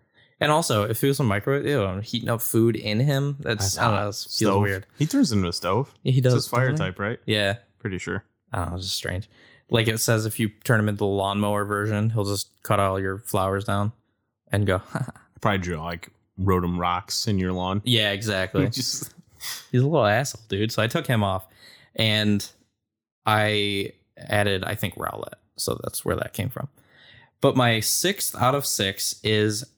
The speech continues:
Speaker 1: Axew, and he evolves into Haxorus.
Speaker 2: Yeah, Haxorus is terrifying.
Speaker 1: Haxorus is absolutely horrifying. If a Haxorus came up to me,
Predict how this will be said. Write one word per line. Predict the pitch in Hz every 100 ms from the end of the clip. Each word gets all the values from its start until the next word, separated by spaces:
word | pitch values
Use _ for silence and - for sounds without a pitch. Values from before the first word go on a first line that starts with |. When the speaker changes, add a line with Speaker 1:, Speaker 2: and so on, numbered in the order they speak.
| -
Speaker 1:
Axew, | 113 104 - 95 87 - - _ _ _ _ _ _ _ _ _ _ _ -
and | 107 104 101 95
he | - 110 104
evolves | 104 104 95 98 98 - -
into | 95 92 95 92 90 87 101 - _ _ _ -
Haxorus. | 107 92 - - 50 - 78
Speaker 2:
Yeah, | 85
Haxorus | 82 - 80 -
is | -
terrifying. | - 64 78 95 90 - - _
Speaker 1:
Haxorus | 110 117 - 165 160 117
is | 113 107 104
absolutely | 104 113 - 117 107 107 107 - 98 95 -
horrifying. | - - 104 90 78 - 71 - 113 - - -
If | 117 117
a | - 110
Haxorus | - 104 107 - 165 -
came | - 107 107
up | 95 -
to | 156
me, | 165